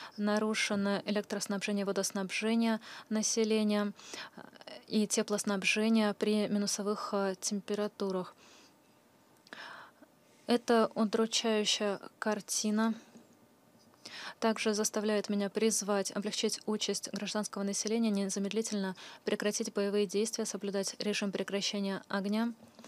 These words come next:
и обеспечить отвод сил. Господин председатель, в том, что касается трёхсторонней контактной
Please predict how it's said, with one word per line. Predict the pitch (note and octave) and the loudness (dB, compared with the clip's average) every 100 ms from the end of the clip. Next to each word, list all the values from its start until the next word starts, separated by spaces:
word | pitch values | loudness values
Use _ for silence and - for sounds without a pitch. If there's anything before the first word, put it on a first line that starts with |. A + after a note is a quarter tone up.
| - - - - | -20 -20 -20 -18
и | - A3 A3 G#3+ G#3 _ - - - - - - - - - - - - | -2 2 4 2 -2 _ -20 -20 -20 -20 -20 -20 -16 -16 -18 -20 -20 -6
обеспечить | G#3 G#3 - A3+ A3 - - - - | -2 -2 2 2 2 -2 -8 -18 -8
отвод | G#3 G#3+ G#3 G#3 - - - - - | -6 -2 -2 -2 -6 -14 -20 -16 -4
сил. | - - G#3 F#3 F3+ - - - - - - - | -2 0 0 0 -4 -10 -20 -20 -16 -14 -16 -6
Господин | G3+ G#3+ A3 A#3+ | -4 -2 0 2
председатель, | A3+ A3 - A3 G3+ G3 G#3+ G#3+ - - _ _ _ _ _ - _ _ _ _ - - - - - _ - _ - - - _ _ _ _ | 2 0 -2 0 0 0 -4 -6 -10 -20 _ _ _ _ _ -20 _ _ _ _ -20 -20 -20 -20 -20 _ -20 _ -20 -20 -20 _ _ _ _
в | - F#3 | -14 -2
том, | A#3 | -2
что | A3+ A3+ | 0 -2
касается | G#3+ G#3+ G#3+ F#3+ G3+ | -2 0 0 -2 -2
трёхсторонней | - A3 - A3 G#3 G3+ | -2 -2 0 2 2 0
контактной | G#3 G3+ G#3 - G3+ G3 | -2 0 -4 -2 -4 -4